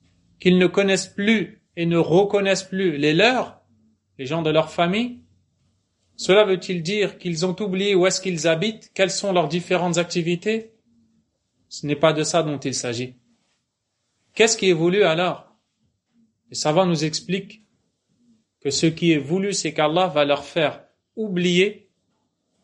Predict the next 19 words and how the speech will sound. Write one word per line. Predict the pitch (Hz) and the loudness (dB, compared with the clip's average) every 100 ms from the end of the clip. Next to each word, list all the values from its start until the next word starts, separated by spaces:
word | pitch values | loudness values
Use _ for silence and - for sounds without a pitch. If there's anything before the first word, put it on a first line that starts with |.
| _ _ _ | _ _ _
les | 143 165 | 0 0
choses | - 240 233 - | 2 2 2 0
qui | 180 | -6
sont | - 196 | -4 -2
dans | 170 175 | 0 2
leur | 165 - 190 | 0 0 -6
intérêt. | 180 180 170 185 165 - _ _ _ _ _ _ - | -4 -2 0 -2 -6 -14 _ _ _ _ _ _ -8
Ils | 139 | -2
vont | 151 202 | 2 2
oublier | 190 214 214 | 2 2 2
les | 180 | 2
bonnes | 165 170 160 | 0 0 0
actions. | 160 - 208 165 - _ _ _ _ _ _ _ _ _ _ _ _ - | -2 -4 -6 -8 -14 _ _ _ _ _ _ _ _ _ _ _ _ -4
Ils | 147 | -2
vont | 143 175 208 | 2 2 2
oublier | 196 196 208 214 | 2 2 2 4
l'obéissance | 180 156 175 175 185 175 | 2 2 0 0 -4 -4
à | 180 | -2
Allah | 180 180 190 | -2 0 0